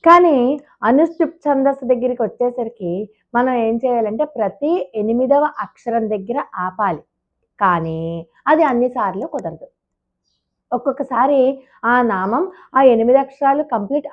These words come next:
అవ్వలేదనుకోండి, మనం ఆపడానికి కుదరదు. అప్పుడు పదహారు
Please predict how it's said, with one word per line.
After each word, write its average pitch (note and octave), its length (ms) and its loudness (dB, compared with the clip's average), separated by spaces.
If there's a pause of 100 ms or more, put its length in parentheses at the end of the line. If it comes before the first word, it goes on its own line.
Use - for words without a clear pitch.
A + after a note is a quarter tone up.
అవ్వలేదనుకోండి, A3 840 0 (400)
మనం D4+ 180 0 (140)
ఆపడానికి C4+ 480 -4
కుదరదు. G#3+ 380 -8 (100)
అప్పుడు D#4 220 -2
పదహారు B3+ 540 -4